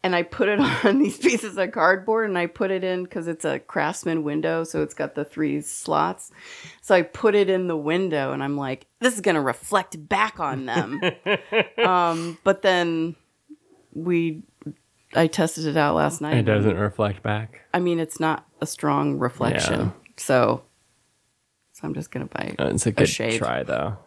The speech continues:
Speaker 2: It's a good try.
Speaker 1: God damn it.
Speaker 2: <laughs> That's funny. <laughs> All right. Enjoy this song, Sugar Town by Shit Kid, and we'll be back in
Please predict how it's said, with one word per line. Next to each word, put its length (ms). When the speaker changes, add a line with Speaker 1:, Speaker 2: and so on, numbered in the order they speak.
Speaker 2:
It's 180
a 60
good 300
try. 160
Speaker 1:
God 380
damn 320
it. 500
Speaker 2:
<laughs> 100
That's 280
funny. 520
<laughs> 1300
All 120
right. 280
Enjoy 320
this 180
song, 460
Sugar 320
Town 320
by 100
Shit 320
Kid, 380
and 180
we'll 100
be 100
back 340
in 280